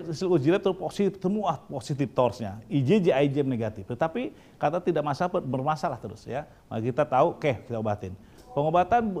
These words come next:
eh, tiga bulan, bulan keempat udah turun drastis di bawah lima. Nah, silakan hamil, minum obat, sebelum lahir ya. Kita ketemu lagi di, apa, di Bengkulu, ternyata dia udah punya anak tiga,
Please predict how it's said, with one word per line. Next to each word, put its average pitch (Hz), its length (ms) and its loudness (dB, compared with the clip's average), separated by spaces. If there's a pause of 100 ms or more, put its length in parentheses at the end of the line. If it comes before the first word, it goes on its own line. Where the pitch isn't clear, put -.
eh, 160 80 4
tiga 160 240 2
bulan, 180 240 2
bulan 156 320 4
keempat 170 320 0
udah 151 160 0
turun 160 320 4
drastis - 640 0
di 120 80 -2
bawah 127 160 0
lima. 131 320 -2 (480)
Nah, 107 160 -4
silakan 127 320 -2
hamil, 139 320 -2 (320)
minum 127 240 0
obat, 156 240 0
sebelum 127 160 -4
lahir 107 240 -2 (320)
ya. 117 320 -6 (240)
Kita 135 240 -2
ketemu 139 400 0
lagi 127 240 0
di, 127 320 -2
apa, 120 320 -2
di 123 80 -4
Bengkulu, 123 480 2
ternyata 120 400 -6 (240)
dia 135 80 -4
udah 131 160 -2
punya 127 240 -4
anak 113 80 -8
tiga, 143 400 4